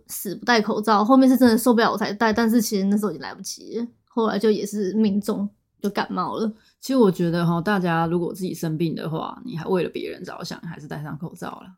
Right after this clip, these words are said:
Speaker 1: 呃，对啊。
Speaker 2: 他一个人戴会比我们戴着还有效啦。
Speaker 1: 对。
Speaker 2: 对，因为那病毒就不会出来了嘛。
Speaker 1: 对啊。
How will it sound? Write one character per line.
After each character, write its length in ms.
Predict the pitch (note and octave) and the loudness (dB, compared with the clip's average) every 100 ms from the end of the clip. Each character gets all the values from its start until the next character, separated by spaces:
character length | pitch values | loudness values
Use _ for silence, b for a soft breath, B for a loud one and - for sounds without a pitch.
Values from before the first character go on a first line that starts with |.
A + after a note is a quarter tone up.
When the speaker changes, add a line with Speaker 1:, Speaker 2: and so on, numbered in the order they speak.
| _ | _
Speaker 1:
呃， 240 | F#3 F3+ - - | -16 -16 -14 -8
对 200 | F#3+ - | -8 -6
啊。 240 | E3 A3 G#3+ | -4 -4 -4
Speaker 2:
他 180 | - A3 | -6 0
一 100 | A3 | 2
个 120 | F#3 | 2
人 160 | F3+ D#3+ | 0 -2
戴 260 | F3+ E3 | -2 -2
会 100 | E3 | 0
比 200 | F#3 - | 0 -2
我 180 | C3 - | -6 -6
们 300 | - - - - | -10 -16 -14 -8
戴 200 | E3+ B2 | -8 -8
着 200 | C#3 - | -12 -10
还 120 | F3 | -10
有 140 | F#3 | -10
效 340 | - - F3 - | -10 -8 -6 -8
啦。 200 | - G3 _ _ _ _ _ _ F#3+ | -12 -14 _ _ _ _ _ _ _
Speaker 1:
对。 200 | - G#3 | -8 -4
Speaker 2:
对， 200 | G#3 F#3+ | -2 -2
因 100 | F3+ | 0
为 60 | G#3 | 0
那 100 | A#3 | 2
病 200 | A3+ G#3+ | 4 2
毒 120 | E3 | 2
就 100 | D#3 | -2
不 120 | F3 | -4
会 80 | - | -4
出 220 | E3+ F3 | -4 -6
来 200 | E3+ - | -8 -10
了 40 | - | -12
嘛。 240 | - F#3 _ - | -14 -14 _ -8
Speaker 1:
对 260 | A3 - | -6 -6
啊。 280 | D#3 F3 A3+ | -10 -4 -4